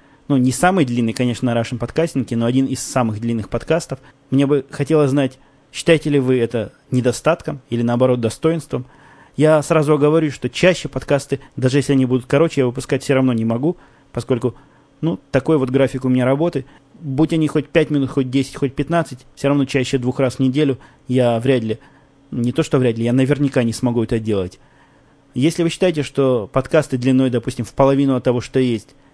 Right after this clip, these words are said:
и информации, я не знаю, насколько информация, разговора моего будет в половину меньше, и это будет вам лучше и интереснее, дайте мне знать, и мы об этом подумаем. Я тут вполне, вполне открыт для ваших предложений.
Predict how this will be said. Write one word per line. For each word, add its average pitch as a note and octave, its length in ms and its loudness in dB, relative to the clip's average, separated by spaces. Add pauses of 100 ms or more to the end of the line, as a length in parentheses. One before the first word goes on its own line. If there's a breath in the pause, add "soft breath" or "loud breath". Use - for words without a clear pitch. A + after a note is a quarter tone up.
(140)
и A2+ 460 -4
информации, C#3 800 0 (400 soft breath)
я D3+ 100 2
не D#3 100 4
знаю, A#2+ 200 0
насколько A#2 300 -2
информация, C3+ 540 0
разговора B2+ 540 2
моего A#2 460 0 (520 soft breath)
будет B2+ 580 -4
в - 120 -20
половину C3+ 380 4
меньше, D#3 520 -2 (440 soft breath)
и C#3+ 80 2
это C#3 180 2
будет C3 260 0
вам B2 180 2
лучше C#3+ 240 0
и - 20 2
интереснее, C3 500 -2
дайте B2+ 260 0
мне B2+ 180 0
знать, C#3+ 340 -2
и - 20 -4
мы A2+ 200 -4
об A2 120 -2
этом A2 220 -4
подумаем. G2+ 500 -6 (920 soft breath)
Я B2+ 140 2
тут B2+ 140 -4
вполне, C3+ 520 2 (240 soft breath)
вполне C#3+ 400 2
открыт B2+ 320 -2
для A#2 140 0
ваших A#2 240 -2
предложений. B2+ 640 -2